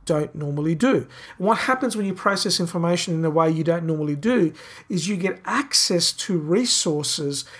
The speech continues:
and insights that you normally wouldn't have. So by asking yourself to process these questions and really contemplating the answers, especially the last two,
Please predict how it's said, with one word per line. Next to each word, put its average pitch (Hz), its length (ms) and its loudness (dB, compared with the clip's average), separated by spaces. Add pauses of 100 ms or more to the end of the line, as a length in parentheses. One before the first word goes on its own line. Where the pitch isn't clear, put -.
(120)
and 170 240 -2
insights 185 640 0
that - 200 -6
you 165 120 -4
normally 170 640 4
wouldn't 151 580 -4
have. - 720 -12 (560)
So - 160 2
by 214 180 6
asking 269 360 0
yourself 254 220 0
to - 80 -8
process 208 480 0
these 170 220 0
questions 160 580 -2
and 160 180 -2
really 226 360 0 (440)
contemplating 220 960 2
the 170 160 4
answers, 185 600 -2
especially 277 480 0
the 247 120 0
last 180 480 0
two, 165 400 0